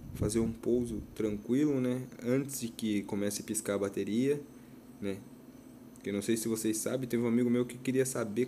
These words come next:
como que eu vou saber se o drone tá acabando a bateria ou não.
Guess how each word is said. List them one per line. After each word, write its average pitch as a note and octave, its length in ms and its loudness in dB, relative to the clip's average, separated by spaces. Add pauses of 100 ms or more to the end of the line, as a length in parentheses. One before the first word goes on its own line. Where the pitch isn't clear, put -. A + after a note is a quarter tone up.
como E3+ 300 2
que D#3 140 -6
eu C#3 440 -2
vou C3+ 180 2
saber C3 440 2 (480)
se - 160 0
o C3 60 6
drone C3 260 4
tá C3+ 120 2
acabando C3+ 340 2
a - 20 4
bateria B2+ 360 6
ou C3+ 60 4
não. F#2 200 0